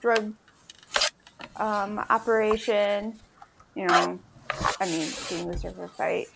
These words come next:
anyone is pretty exciting, so other than that, there was just, there's highs and lows, but more lows than highs, and that was sad, to be honest,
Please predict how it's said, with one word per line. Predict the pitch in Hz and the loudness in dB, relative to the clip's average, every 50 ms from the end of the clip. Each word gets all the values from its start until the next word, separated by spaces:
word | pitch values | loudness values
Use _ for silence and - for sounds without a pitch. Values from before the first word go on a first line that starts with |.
| - - - - - - | -20 -20 -20 -16 -6 -2
anyone | - 202 180 180 180 170 170 160 151 | 0 0 0 0 -2 -2 -2 -2 -2
is | 156 151 - - - - | -4 -6 -8 -8 -14 -16
pretty | - - - - | -12 -8 -6 -6
exciting, | - - - - - - - - - - - - - | -6 -8 -8 -10 -10 -8 -8 -8 -8 -10 -10 -12 -12
so | - - - - - 214 214 _ _ - | -14 -12 -12 -12 -12 -12 -14 _ _ 2
other | - 220 214 202 | 2 4 4 2
than | 196 190 | 0 -2
that, | 185 180 180 180 - | -2 -2 -2 -2 -2
there | - 185 180 | -2 -2 -2
was | 180 180 | -4 -6
just, | - 185 - - - _ _ - - - _ - | -8 -10 -10 -12 -14 _ _ -20 -20 -20 _ -4
there's | 214 214 202 | -2 -2 0
highs | - - 254 254 262 269 | 4 8 8 8 8 8
and | 269 269 254 233 | 6 2 0 2
lows, | 208 208 214 220 240 254 247 233 220 220 | 2 2 4 4 2 0 0 -2 -4 -2
but | 190 185 - - | 0 0 0 -2
more | - 214 214 208 202 190 | -4 -2 0 0 0 2
lows | 190 190 185 185 185 | 2 2 2 0 -2
than | - 180 185 | -6 -10 -10
highs, | 180 - 185 185 185 185 - - | -6 -4 -4 -2 -2 -4 -6 -8
and | - - 165 | -12 -14 -14
that | - - - - | -12 -12 -12 -10
was | - 123 143 - - - - - - _ _ _ _ _ _ _ - | -10 -10 -10 -10 -14 -18 -20 -20 -20 _ _ _ _ _ _ _ -14
sad, | - - - - - 220 - _ _ _ - - - _ - - - _ _ _ | -10 -8 -8 -8 -8 -10 -12 _ _ _ -20 -20 -20 _ -20 -20 -20 _ _ _
to | - - | -18 -14
be | - - | -14 -14
honest, | - - - - - - - | -14 -14 -16 -16 -16 -18 -18